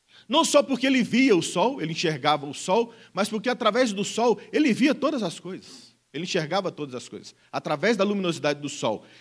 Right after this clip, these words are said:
Se nós não, eu tô fazendo aqui uma analogia com o que ele falou. Ele falava do cristianismo, né? Mas eu tô fazendo com o Natal.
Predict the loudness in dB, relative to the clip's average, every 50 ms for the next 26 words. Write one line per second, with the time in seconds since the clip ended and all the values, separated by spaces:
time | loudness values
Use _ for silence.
0 | -20 _ _ _ _ -8 -6 -4 -4 -2 2 2 2 2 2 0 -2 -2 -2 -4
1 | -6 -6 -4 -4 -4 -2 -2 -2 -2 -2 -2 -4 -4 -4 -4 -4 -4 -4 -6 -6
2 | -6 -8 -8 -10 -10 -16 -20 -10 -8 -8 -8 -6 -8 -8 -8 -8 -10 -12 -12 -10
3 | -8 -6 -6 -6 -6 -8 -10 -10 -10 -10 -8 -8 -8 -8 -8 -10 -12 -14 -14 -12
4 | -12 -12 -12 -14 _ _ _ _ _ -12 -10 -10 -8 -8 -6 -6 -6 -4 -4 -4
5 | -6 -2 -2 -2 0 2 0 0 -2 0 2 2 2 2 0 -4 -10 -20 _